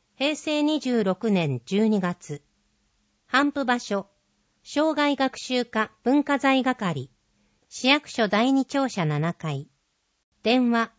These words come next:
零四二、三八七の九八七九。文化財センター。電話、零四二、三八三の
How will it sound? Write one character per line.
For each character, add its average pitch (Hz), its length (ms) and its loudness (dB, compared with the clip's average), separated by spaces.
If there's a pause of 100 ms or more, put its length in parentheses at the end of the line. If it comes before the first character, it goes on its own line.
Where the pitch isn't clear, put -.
(340)
零 285 300 4
四 302 160 4
二、 156 320 0 (380)
三 277 320 0
八 277 260 -4
七 226 280 2
の 151 200 -2 (160)
九 285 220 -2
八 277 280 -2
七 170 280 0
九。 147 380 -6 (1040)
文 294 220 2
化 285 140 0
財 277 220 2
セ 269 180 0
ン 247 100 0
タ 139 420 -4 (440)
ー。 - 20 -12
電 240 280 2
話、 220 200 -2 (340)
零 277 280 2
四 240 340 2
二、 156 200 -4 (420)
三 277 300 0
八 285 280 -6
三 196 360 0
の 185 200 -2